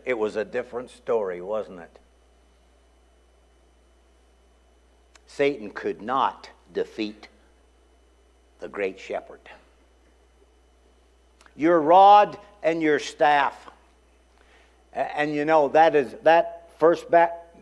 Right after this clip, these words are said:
part there, Mike, is not a fishing reference. Your rod and your staff, they comfort me. The Lord disciplines the one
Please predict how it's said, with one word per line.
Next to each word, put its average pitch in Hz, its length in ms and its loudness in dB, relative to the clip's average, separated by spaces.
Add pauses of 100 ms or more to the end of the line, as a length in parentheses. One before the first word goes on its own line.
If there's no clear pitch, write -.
(360)
part 165 300 2
there, 156 220 4
Mike, 151 320 0
is 131 120 -10
not 143 220 0
a 123 60 -2
fishing 117 520 -8
reference. 95 640 -6 (2250)
Your 151 320 4
rod 190 600 6
and 175 340 0
your 160 200 0
staff, 165 580 0 (460)
they 151 160 0
comfort 165 680 -2
me. 95 240 -6 (2250)
The 139 120 2
Lord 196 460 6
disciplines 165 960 -2 (1120)
the 135 100 -2
one 165 520 2